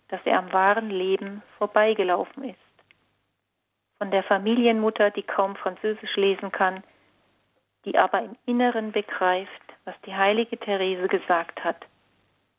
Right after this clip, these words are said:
bis hin zum geschiedenen Vater, der eine Verzeihung fühlt im besonderen Licht des barmherzigen Gottes der heiligen Therese."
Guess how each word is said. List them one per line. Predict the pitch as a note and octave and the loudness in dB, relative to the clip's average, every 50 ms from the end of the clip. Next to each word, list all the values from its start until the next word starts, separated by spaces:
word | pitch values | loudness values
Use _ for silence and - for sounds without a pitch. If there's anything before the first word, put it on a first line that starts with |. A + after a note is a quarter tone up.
| _ _ _ _ _ | _ _ _ _ _
bis | - F#3+ - - - | -16 -16 -14 -4 2
hin | A3+ A#3 B3 B3+ C4 C4 - - | 4 6 8 8 6 6 4 -2
zum | - F#3 F#3+ - | -6 -6 -4 -6
geschiedenen | - - - - - G#3+ A3 G#3+ A3 G#3 G3+ F#3 F3 - - - | -4 -4 -2 0 2 2 4 4 4 4 2 -2 -4 -6 -2 2
Vater, | F3+ F3+ F3+ F3+ - - G#3 G3+ G3+ G#3 - _ _ _ _ | 4 4 4 4 2 0 -2 -2 -2 -4 -8 _ _ _ _
der | - - - | -2 0 0
eine | - F#3 F3+ F3+ | 0 0 -4 -8
Verzeihung | - - F#3 F3+ - - - G3 F#3 F#3+ G3 G3+ G#3 G#3 - - - - | -6 -6 -6 -6 -6 -4 0 2 2 2 2 0 -2 -4 -6 -12 -18 -14
fühlt | - G#3 G3+ G3+ G3+ G#3 - - - _ - _ _ _ _ | -8 -8 -6 -4 -6 -8 -8 -14 -20 _ -20 _ _ _ _
im | A#3+ A3 G#3 | 0 4 4
besonderen | A#3 G#3+ - - G#3 G3+ G#3+ A3+ A#3 A#3 A3 A#3+ A#3 A3 G#3 G#3 G3+ F#3+ | 4 2 4 4 6 6 6 6 4 2 0 2 2 2 2 0 -2 -2
Licht | F3 F#3+ G3 - - - - | -6 -8 -8 -8 -10 -12 -12
des | G3+ - | -12 -8
barmherzigen | - - G3 F#3+ F#3+ F#3+ F3 F3+ - - G3+ - A3+ G#3+ | -4 -4 -4 -4 -2 -2 -2 -2 -2 -4 -4 -4 -2 -2
Gottes | - F3 E3+ - - - - - - _ | 0 0 0 0 -2 -10 -16 -16 -10 _
der | - G#3 F#3+ | -6 -4 0
heiligen | F#3 E3+ - G3 - - G#3 - | 0 0 0 -2 -6 -8 -12 -6
Therese." | - G3+ G3 G3 - - - - - G3 F#3+ | -2 -2 0 0 -2 -8 -10 -6 -6 -6 -6